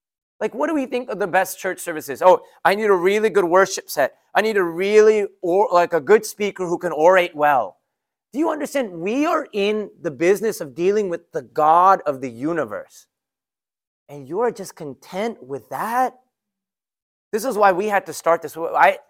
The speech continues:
I didn't see anyone whose focus was, "God, show yourself." You know what I imagine? That one day we're worshiping and we open our eyes and we see angels, just like Isaiah saw,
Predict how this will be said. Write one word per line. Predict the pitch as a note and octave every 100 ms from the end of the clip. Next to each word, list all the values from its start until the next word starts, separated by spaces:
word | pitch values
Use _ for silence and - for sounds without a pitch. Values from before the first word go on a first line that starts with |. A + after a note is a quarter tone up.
| _ _
I | - G3
didn't | G#3 A#3
see | A3 G#3
anyone | A3+ C4 B3
whose | G3+ F#3+
focus | G3+ F3+ G3 F3+
was, | E3+ _ _ _
"God, | - G#3
show | - G#3+ A#3 D4+
yourself." | B3+ G3+ - D#3 A2+ F#2 _ _
You | G#3
know | C4+
what | B3+
I | A3 G3
imagine? | F3+ D#3 F3+ F#3 F#3+ F#3+ - _ _ _
That | D3+ -
one | D3 F#3+ G3
day | F#3
we're | D#3 F3
worshiping | C#3+ C3+ D3+ D#3 E3 - G#2 G2 _ _ _ -
and | C#3+
we | D#3+
open | D3+ F3+ G3
our | F3+ D#3 B2+
eyes | C3+ C#3+ D3+ C#3+ - _ _ C#3+
and |
we | D#3
see | D3+ E3+ D#3+
angels, | D#3 G3 C#3+ B2+ A2 _ _ _ _ _ _ _ -
just | F#3
like | G#3+ G3
Isaiah | F3 D3+ D#3+ F3+ F3
saw, | - B2 G#2+